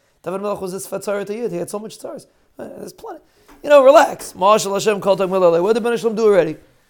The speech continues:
So a person, Nebuch, suffers his whole life. His son rebelled against him. The list is endless.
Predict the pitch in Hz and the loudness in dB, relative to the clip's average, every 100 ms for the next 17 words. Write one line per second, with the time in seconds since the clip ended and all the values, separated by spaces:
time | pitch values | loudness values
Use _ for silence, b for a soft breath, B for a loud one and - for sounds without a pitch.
0 | _ - 208 180 175 208 190 185 170 190 | _ -8 -4 -4 -4 -4 -4 -6 -6 -4
1 | 185 - - 196 196 170 160 175 175 185 | -6 -10 -4 -4 -4 -10 -6 -2 0 2
2 | 185 180 - b b - 156 - 180 185 | 0 -4 -12 b b -12 -10 -4 -2 -2
3 | 185 165 180 180 180 175 170 196 185 185 | -4 -4 -6 -6 -8 -10 -10 -12 -10 -10
4 | 196 208 233 - 220 170 202 226 - - | -6 -4 -4 -8 -14 -12 -12 -12 -12 -14
5 | - | -14